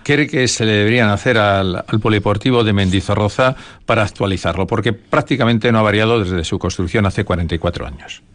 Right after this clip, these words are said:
¿Todavía puede estar vigente como recinto público para acoger espectáculos al margen del jazz, para sacarle mayor rentabilidad a la ciudad, el polideportivo de Mendizorro-, de Mendizorroza?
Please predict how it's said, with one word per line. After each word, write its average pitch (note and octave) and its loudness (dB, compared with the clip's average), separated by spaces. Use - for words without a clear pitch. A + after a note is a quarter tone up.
¿Todavía F3+ 2
puede F#3 0
estar D3+ 0
vigente C#3 -2
como A2+ 2
recinto A2 2
público A#2 0
para F#2+ -4
acoger G#2+ 0
espectáculos G#2+ -2
al F#2 -8
margen G#2 0
del F#2 0
jazz, G#2+ 0
para G#2+ 0
sacarle A#2+ 0
mayor A2+ 2
rentabilidad G#2+ 0
a - -8
la F#2+ 0
ciudad, A2 0
el A#2+ 0
polideportivo G#2 0
de F#2+ 0
Mendizorro-, F#2 -4
de A2 0
Mendizorroza? G2 0